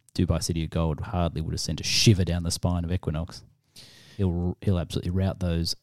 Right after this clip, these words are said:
unless John Gosden brings something solid from Europe. But anyway, I've re-, <laughs> I've gone completely off the reservation here. But Master of the Seas is the horse that me and Bruce are excited about this week,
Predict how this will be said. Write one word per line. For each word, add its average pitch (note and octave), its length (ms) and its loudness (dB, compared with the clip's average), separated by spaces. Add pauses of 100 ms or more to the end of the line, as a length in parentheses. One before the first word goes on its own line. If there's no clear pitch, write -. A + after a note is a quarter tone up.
unless F2 380 -2
John F2+ 400 0
Gosden F2+ 600 2
brings F#2 320 0
something E2 320 -4
solid F2+ 280 0
from E2 140 -2
Europe. F2+ 300 0
But B2+ 120 4
anyway, G#2+ 380 6 (260)
I've G#2 200 6
re-, - 240 6 (200)
<laughs> - 320 -20
I've - 120 4
gone F#2+ 140 4
completely G#2+ 420 8
off F#2+ 120 2
the G2 100 2
reservation F2+ 480 2
here. F2+ 160 0
But C3 140 8
Master D3 320 10
of G#2+ 60 6
the G#2+ 60 4
Seas G2 300 4
is F#2 160 0
the F#2+ 100 0
horse F#2 280 2
that E2+ 160 0
me D3 140 10
and G#2 100 6
Bruce G2 440 6 (260)
are D#2+ 120 2
excited F2 420 2
about E2 260 -4
this F2 200 -6
week, - 260 -4